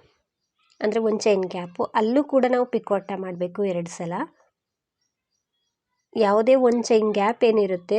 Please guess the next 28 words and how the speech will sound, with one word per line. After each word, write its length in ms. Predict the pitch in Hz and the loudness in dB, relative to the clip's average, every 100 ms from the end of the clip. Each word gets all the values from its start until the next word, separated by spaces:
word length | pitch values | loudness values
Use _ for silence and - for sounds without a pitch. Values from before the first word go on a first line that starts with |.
| 240 | 0
ಅಲ್ಲಿ 240 | - 214 214 | 0 0 0
ಯಾವುದನ್ನು 440 | 208 202 202 247 262 | 2 2 2 2 0
ಕೂಡ 160 | 254 247 | 0 -2
ಸ್ಕಿಪ್ 360 | 247 - 208 - | -2 -8 -8 -2
ಮಾಡೋ 200 | 202 202 | 0 0
ಹಾಗಿಲ್ಲ. 340 | 180 165 170 175 | -4 -6 -6 -6
ಒಂದ್ 220 | 190 226 | -4 -4
ಚೈನ್ 280 | 226 233 226 | 0 2 2
ಎಲ್ಲೆಲ್ಲಿ 360 | 214 208 233 226 | 0 -2 -2 -2
ಹಾಕಿರ್ತೀರ 540 | 214 214 208 - 202 185 | -6 -6 -8 -4 -6 -6
ನೀವು 180 | 185 196 | -8 -10
ಕಂಬ 260 | - 190 196 | -6 -4 -2
ಮಾಡೋದಕ್ಕಿಂತ 580 | 196 185 185 175 180 180 | -4 -6 -8 -10 -12 -10
ಮುಂಚೆ, 360 | 180 180 226 302 - _ _ _ - - | -12 -12 -10 -10 -10 _ _ _ -12 -4
ಅಲ್ಲಿ 220 | 233 294 262 | -2 -2 -4
ಎರಡೆರಡು 440 | 202 202 226 220 | -4 -2 -2 -2
ಪಿ-, 240 | 233 208 - | -4 -8 -4
ಎರಡೆರಡು 480 | 202 208 226 226 220 | -2 0 0 0 -2
ಪಿಕೋಟ್ 400 | 220 208 208 202 | -6 -4 -4 -4
ಬರೋ 180 | 190 180 | -8 -8
ಹಾಗೆ 260 | 180 190 | -8 -8
ಮಾಡ್ಬೇಕು. 520 | 240 220 175 170 175 175 - _ _ _ _ _ _ _ _ _ _ _ _ _ _ _ _ _ _ _ _ _ _ _ | -6 -6 -6 -10 -8 -8 -10 _ _ _ _ _ _ _ _ _ _ _ _ _ _ _ _ _ _ _ _ _ _ _
ಮತ್ತದೇ 360 | 240 240 226 226 | -8 -4 -2 -2
ಪ್ಲೇಸಲ್ಲಿ 480 | 226 226 208 208 226 226 | 0 -2 -2 -2 0 0
ಎರಡನೇ 340 | 202 196 214 | -2 -4 -4
ಪಿಕೋಟ್ನ 480 | 208 196 196 190 196 | -6 -8 -6 -6 -6
ಮಾಡ್ತಾ 360 | 190 180 175 185 | -8 -8 -10 -10
ಇದ್ದೀನಿ. 340 | 175 175 190 | -8 -8 -6